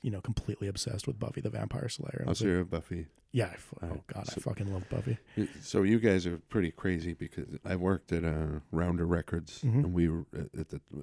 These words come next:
Speaker 2: at the time when I was there, we released the soundtrack to, there was a musical episode called
Speaker 1: Yes, Once More with
Speaker 2: Once More.
Speaker 1: Feeling.
Speaker 2: Yeah. And I remember, I think we were giving away, uh, remember record flats that they would,
Speaker 1: Mm.
Speaker 2: like,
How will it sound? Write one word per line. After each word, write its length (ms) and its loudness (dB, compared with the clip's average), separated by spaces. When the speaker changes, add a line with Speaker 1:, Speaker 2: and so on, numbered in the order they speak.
Speaker 2:
at 100 -8
the 80 -10
time 280 0
when 80 -2
I 80 0
was 140 0
there, 100 0
we 140 0
released 640 -4
the 80 -10
soundtrack 800 -2
to, 340 -2
there 80 2
was 140 0
a 40 -2
musical 500 0
episode 560 -4
called 260 2
Speaker 1:
Yes, 400 2
Once 240 -4
More 140 2
with 80 0
Speaker 2:
Once 180 -2
More. 160 4
Speaker 1:
Feeling. 140 -8
Speaker 2:
Yeah. 240 2
And 120 6
I 40 8
remember, 480 6
I 60 -4
think 260 0
we 80 4
were 100 2
giving 300 0
away, 560 0
uh, 320 -4
remember 220 2
record 380 -4
flats 520 -6
that 220 -4
they 80 -2
would, 160 -4
Speaker 1:
Mm. 100 -6
Speaker 2:
like, 220 -10